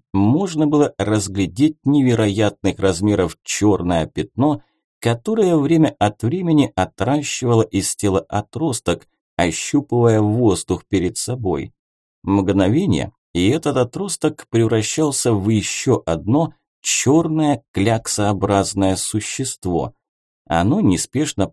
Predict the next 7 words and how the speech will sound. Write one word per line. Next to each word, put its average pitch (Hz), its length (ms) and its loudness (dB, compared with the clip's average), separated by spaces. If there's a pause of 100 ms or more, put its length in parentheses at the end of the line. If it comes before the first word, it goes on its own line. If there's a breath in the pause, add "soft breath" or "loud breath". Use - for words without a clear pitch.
ползло 87 440 0
к 76 120 -8
берегу, 120 540 2 (140)
стремясь 120 840 0
покинуть 110 680 0
безжизненный 87 1120 -2
остров. - 600 -4